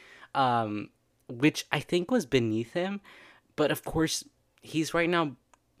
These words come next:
at least right now, doing worse than Ramaswamy in the polls, so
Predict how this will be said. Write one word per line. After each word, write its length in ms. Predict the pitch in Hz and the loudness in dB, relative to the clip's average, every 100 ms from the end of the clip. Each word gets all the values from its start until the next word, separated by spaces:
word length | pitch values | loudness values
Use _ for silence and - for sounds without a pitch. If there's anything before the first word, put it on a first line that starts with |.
| - _ _ - | -20 _ _ -2
at 160 | 147 | 0
least 240 | 151 165 - | 2 0 2
right 220 | 147 135 | 2 4
now, 220 | 135 123 | 4 2
doing 300 | 110 127 120 | 2 0 0
worse 240 | 113 120 - | 2 2 2
than 160 | 120 | 0
Ramaswamy 540 | 117 107 110 110 107 107 | 2 0 -2 -2 -2 -2
in 80 | |
the 60 | 104 | -4
polls, 360 | - 156 175 - | -6 -4 -4 0
so 260 | 160 139 | 2 2